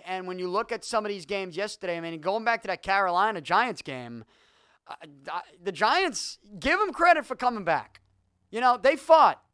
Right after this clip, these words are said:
and they had to win that game because they're six and eight. Yes, they still have a shot in the division,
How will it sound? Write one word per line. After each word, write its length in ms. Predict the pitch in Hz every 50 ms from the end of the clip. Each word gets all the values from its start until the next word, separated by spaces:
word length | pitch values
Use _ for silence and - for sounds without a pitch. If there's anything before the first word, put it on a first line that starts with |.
| _ -
and 120 | 226 220 233
they 120 | 254 240
had 400 | - - - 285 294 330 320 320
to 80 | 311 302
win 240 | 294 294 302 285 285
that 200 | 285 269 226 -
game 360 | 254 254 254 247 247 240 226
because 480 | 214 208 - 233 233 233 226 196 - - _ _ _ _ _ -
they're 160 | 220 226 220
six 460 | 220 - - - 320 339 - - -
and 100 | 269 240
eight. 280 | 220 220 226 220 220 - _ _ _ _ -
Yes, 260 | 277 320 359 330 -
they 140 | - 330 311
still 200 | - - 302 285
have 100 | 269 240
a 40 | 220
shot 320 | - - 240 233 226 226
in 60 | 220
the 60 | 220
division, 640 | 196 170 185 160 180 190 180 160 196 196 185 180